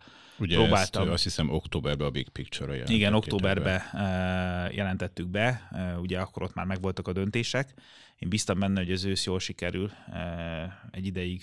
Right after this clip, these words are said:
Speaker 2: én mindenkinek mondogattam, ö, egy ideig ezzel egyedül voltam, aztán egyre többen voltak, akik ezt megpróbálták elhinni, hogy hát, ha ez tényleg bekövetkezik. Szóval, ö, én számítottam, hogy jó lesz az ősz.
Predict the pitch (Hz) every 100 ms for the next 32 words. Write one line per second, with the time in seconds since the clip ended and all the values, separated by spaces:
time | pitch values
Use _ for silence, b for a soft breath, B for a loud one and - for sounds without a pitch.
0 | - - - 98 92 90 95 95 92 92
1 | 82 87 92 - - - - 98 90 87
2 | 87 90 90 90 90 90 90 - 90 -
3 | 87 87 90 90 87 90 90 87 87 87
4 | 92 - - 92 - 95 92 - 95 _
5 | B B B B B - 92 92 90 90
6 | 92 95 90 - 87 87 76 98 90 85
7 | 92 101 101 - 117 135 - B B B
8 | B B - - 101 107 110 110 110 107
9 | 107 - 127 107 - 104 104 101 - 98
10 | 107 139 -